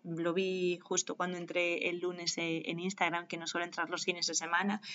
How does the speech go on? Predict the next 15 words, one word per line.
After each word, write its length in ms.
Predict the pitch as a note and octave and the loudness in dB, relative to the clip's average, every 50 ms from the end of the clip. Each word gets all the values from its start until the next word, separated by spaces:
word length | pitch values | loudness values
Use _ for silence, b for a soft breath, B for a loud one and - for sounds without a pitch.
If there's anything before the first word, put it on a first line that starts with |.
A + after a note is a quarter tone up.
| B B B B B - | B B B B B -2
eh, 360 | - F3+ F3+ F3 F3 E3+ F3 - | 0 0 0 2 0 -2 0 0
Aida 460 | - E3 E3+ F3 F#3+ G3 F#3+ G3+ G3 G3 | 0 2 4 4 4 8 10 10 10 10
de 240 | F#3+ F#3 F3+ F3+ | 8 2 2 2
Educaflash 760 | F3+ F3+ E3+ - - E3+ - - F3+ F3 F#3 G3 G#3 G3+ G3+ | 0 -2 2 2 2 0 2 6 8 8 10 10 6 6 4
hablaba 340 | F3 F3 E3+ E3+ F3 F3 F3 | 2 2 2 2 2 2 0
de 200 | E3+ E3+ E3+ F3+ | -2 -4 -4 0
eso, 240 | G3+ G3 - G3 E3+ | 2 2 2 2 0
de, 380 | D#3 E3 E3+ E3+ E3 E3 E3 D#3+ | -4 -6 -6 -6 -6 -6 -6 -6
del 180 | D#3+ E3+ E3 | -6 -2 -2
aburrimiento, 600 | E3 E3 E3+ E3+ F3+ F3+ F3+ F#3+ G3+ G#3+ A3 G#3 F#3 | -2 -2 -2 -4 -4 2 4 6 6 6 6 4 2
de 100 | F3 E3 | 0 0
cómo 280 | - F#3 F#3+ G3+ G3+ | 0 2 2 4 2
sostener 420 | G3+ - F#3+ F#3+ - G3 F#3+ F#3 F#3+ | 2 2 0 -2 -4 -4 -2 0 0
el 100 | F#3+ F#3+ | 2 2
aburrimiento, 800 | F3+ E3+ F3 - F3+ F3+ F3+ F#3 G3 G3+ G3+ - G#3+ G#3+ G#3 | 0 0 -4 -6 -6 -4 -2 -2 -2 -2 0 0 -2 -2 -2